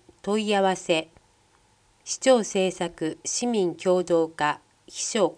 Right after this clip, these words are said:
広報広聴係。電話、六一の二五零二。二十一、市政施行二十周年特別企画。聞かせてください。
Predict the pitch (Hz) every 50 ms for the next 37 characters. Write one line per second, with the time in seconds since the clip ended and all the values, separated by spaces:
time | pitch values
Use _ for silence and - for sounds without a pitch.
0 | _ - - 247 240 226 190 - 190 175 156 147 - - - 202 208 208 - -
1 | 208 190 190 180 180 180 175 - 160 135 - 135 - - - _ _ _ _ _
2 | _ _ _ _ _ _ _ _ _ _ - 190 190 196 190 180 180 170 165 165
3 | 160 - _ _ _ _ _ _ _ _ _ - 190 185 185 - 233 233 233 226
4 | 214 - - - 196 196 196 185 180 - - - _ - _ _ _ - 190 220
5 | 240 240 233 214 - 233 233 220 202 170 143 147 165 175 185 185 180 185 175 160
6 | 143 127 - _ _ _ _ _ _ _ _ _ _ _ _ _ _ _ _ _
7 | _ _ _ _ _ _ _ _ _ _ _ _ _ _ - 262 285 269 240 254
8 | 247 226 202 180 160 156 - - - - 190 175 165 - - _ _ _ _ _
9 | _ _ _ _ _ _ - - - - 214 202 - - 269 262 269 262 247 240
10 | - - - - _ - 254 247 240 233 208 - - 190 196 202 196 240 269 -
11 | - - - 277 285 285 269 247 214 185 170 165 156 - - 175 170 - 247 240
12 | 262 247 254 - - - - - 196 175 - - - 143 143 - _ _ _ _
13 | _ _ _ _ _ _ _ _ _ _ _ _ - - - 254 247 247 285 254
14 | 254 247 240 - 214 226 220 214 - 226 208 196 151